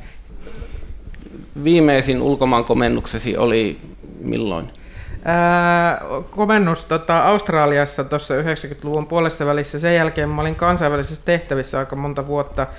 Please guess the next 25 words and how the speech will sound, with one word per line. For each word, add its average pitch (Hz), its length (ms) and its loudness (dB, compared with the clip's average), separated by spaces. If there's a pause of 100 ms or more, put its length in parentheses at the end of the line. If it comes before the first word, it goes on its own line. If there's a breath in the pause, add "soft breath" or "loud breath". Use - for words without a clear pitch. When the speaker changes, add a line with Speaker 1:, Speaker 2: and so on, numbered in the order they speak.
(420 loud breath)
Speaker 2:
Kiersin 147 580 0
Eurooppaa 147 680 0
ja, 139 240 2 (100)
ja 156 160 -2
Aasiaa 143 640 2
ja 143 260 0
melkein 147 640 2
päädyin 139 520 -2
Hongkongiin, 147 600 -4
mutta 147 300 -8
en 151 160 -2
sitten 143 340 -6
päätynytkään. 143 720 -4
Mutta 151 340 -4 (360 loud breath)
pidempi 185 360 4
jakso 135 320 0
on 135 100 -2
Australiassa. - 720 -8 (540)
Speaker 1:
No 127 80 -4
mihin 139 280 2
nää 120 220 2 (220)
keikkailu 120 500 2
loppui 123 380 0
vai 71 200 2 (200)
onko 113 300 -6